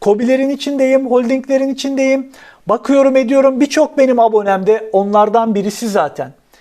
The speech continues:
Bir şekilde girişimcilik yapıyorlar. Haliyle arkadaşlar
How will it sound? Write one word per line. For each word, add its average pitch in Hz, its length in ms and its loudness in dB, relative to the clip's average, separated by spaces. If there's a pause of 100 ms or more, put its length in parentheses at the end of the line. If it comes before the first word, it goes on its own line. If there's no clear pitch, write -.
(140)
Bir 220 40 -4
şekilde 214 420 -4
girişimcilik 196 680 -4
yapıyorlar. 175 460 -2 (320)
Haliyle 240 560 0
arkadaşlar 214 680 0